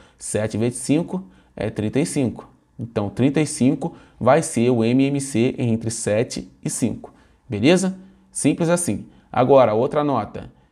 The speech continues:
Se os números forem multiplicados barra divididos por uma constante K, então o M M C entre esses números também será multiplicado e dividido por K.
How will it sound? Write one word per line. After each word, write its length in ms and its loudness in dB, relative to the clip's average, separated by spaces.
Se 220 -2
os 160 2
números 380 2
forem 360 2
multiplicados 1040 0
barra 380 4
divididos 920 0
por 420 4
uma 220 2
constante 640 -2
K, 360 0
então 400 0
o 60 0
M 180 0
M 120 -4
C 180 -4
entre 360 0
esses 260 -4
números 300 0
também 320 0
será 240 -2
multiplicado 580 -2
e 40 -2
dividido 440 0
por 320 -4
K. 280 0